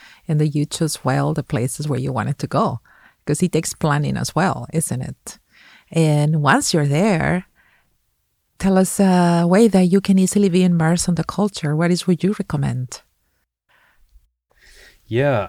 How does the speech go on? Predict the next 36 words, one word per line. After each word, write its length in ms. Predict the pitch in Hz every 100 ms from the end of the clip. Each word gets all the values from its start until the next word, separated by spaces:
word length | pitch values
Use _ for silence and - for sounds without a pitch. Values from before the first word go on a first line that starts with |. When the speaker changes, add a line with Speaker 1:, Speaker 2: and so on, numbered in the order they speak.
| -
Speaker 2:
um, 420 | 123 127 120 113 - _ _ -
go 240 | 117 131
out 160 | 139 135
and 120 | 120
explore. 720 | 98 - - 104 95 87 85 - - - -
So 200 | - -
I'll 80 | 95
give 140 | 101 104
you 80 |
an 60 | 104
example. 760 | 95 90 92 90 87 87 87 85 _ _ - _ _ _ _ _ -
You 160 | -
know, 160 | 104 98
I 20 |
was 100 | 95
always 220 | 101 101
into 400 | 98 92 95 90
martial 400 | 87 90 90 -
arts 420 | 87 90 90 87 -
and, 220 | 85 85
and 180 | 87 85
fighting 460 | 90 87 90 87
and 80 | 87
all 140 | 87
that 160 | 87 87
and 120 | 87
training. 520 | - 87 85 87 85
And, 160 | 85 85 -
and 120 | 90
so 360 | - 90 85 85
I 100 | 87
got 360 | 92 90 85 _ -
the 100 | 98
opportunity 640 | 92 90 - 95 90 90 90
to, 520 | - 90 87 85 -
uh, 340 | 90 87 85